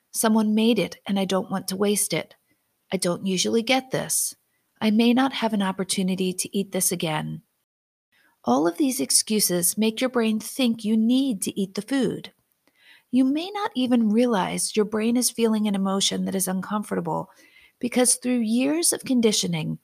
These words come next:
it skips feeling the emotion and goes straight to, "Food will make this better." When you have an urge to eat something that wasn't on your plan,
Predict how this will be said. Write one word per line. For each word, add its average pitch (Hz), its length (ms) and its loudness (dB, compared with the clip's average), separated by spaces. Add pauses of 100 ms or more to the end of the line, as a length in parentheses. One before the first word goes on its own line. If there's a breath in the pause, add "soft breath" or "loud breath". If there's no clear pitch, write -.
(380 soft breath)
it 220 140 -4
skips - 540 2
feeling 233 380 4
the 214 100 2
emotion 175 560 0 (300 soft breath)
and 226 180 0
goes 226 280 2
straight 285 460 0
to, 202 480 2 (320 soft breath)
"Food 277 360 -2
will 196 120 2
make 202 240 0
this 196 200 0
better." 156 440 -4 (920)
When 254 160 4
you 269 100 2
have 262 280 0
an 381 100 -8
urge 240 300 0
to - 140 -4
eat 220 140 0
something 190 400 0
that - 120 -4
wasn't 220 320 0
on 202 200 2
your 196 140 2
plan, 175 560 -2